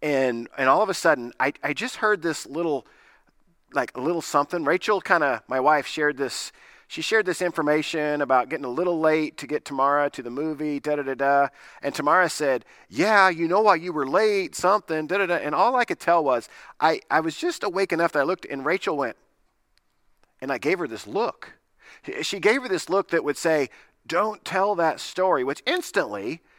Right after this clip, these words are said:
caused me to perk up and say, "What, what? Why, why were you late?" And, and then she was like, she got a little smile on her face, and she was like, "Um, I mean, we, um, we, we were just late."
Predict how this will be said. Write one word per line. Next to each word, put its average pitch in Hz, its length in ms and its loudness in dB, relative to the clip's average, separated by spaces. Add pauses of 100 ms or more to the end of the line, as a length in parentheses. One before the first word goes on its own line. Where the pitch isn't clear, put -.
(200)
caused 175 240 4
me 208 140 -4
to 285 60 -4
perk - 220 2
up 151 100 2
and 143 80 -14
say, 139 120 -6
"What, - 260 -2
what? 202 300 0 (520)
Why, 226 160 4 (100)
why 202 220 4
were 311 80 -4
you 285 140 -6
late?" 262 320 -6 (500)
And, 185 260 2
and 180 120 2
then 214 120 2
she - 140 -6
was 180 180 -2
like, 151 180 2
she - 100 -8
got 202 100 4
a 226 40 2
little 165 120 0
smile 269 320 2
on 240 60 0
her 127 80 -2
face, 110 260 -2
and 120 100 -16
she 151 80 -8
was 135 100 -10
like, 135 160 0 (480)
"Um, 151 500 4 (100)
I 156 60 -4
mean, 156 160 -2
we, 170 300 -2 (180)
um, 151 560 2 (280)
we, 160 260 -4 (180)
we 170 140 0
were 196 100 0
just 180 160 -4
late." 269 640 -2